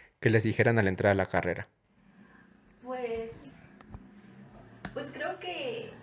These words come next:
Speaker 2: el, es que, bueno, ah, también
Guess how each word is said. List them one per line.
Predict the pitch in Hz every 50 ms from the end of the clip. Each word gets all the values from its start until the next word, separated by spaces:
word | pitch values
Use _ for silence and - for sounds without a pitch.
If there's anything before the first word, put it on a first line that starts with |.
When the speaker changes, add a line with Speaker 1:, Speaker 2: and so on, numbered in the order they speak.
| - -
Speaker 2:
el, | 214 214 208 202 196 190 190 196 - - - - - - - - - - - - - - - - - - - - - - - - - - - - - - - 196 190 - - - - - - - - -
es | - 254 - -
que, | - 320 311 302 294 277 254 -
bueno, | 233 240 247 233 220
ah, | 220 214 214
también | - 196 202 196 196 196 196 196 196 190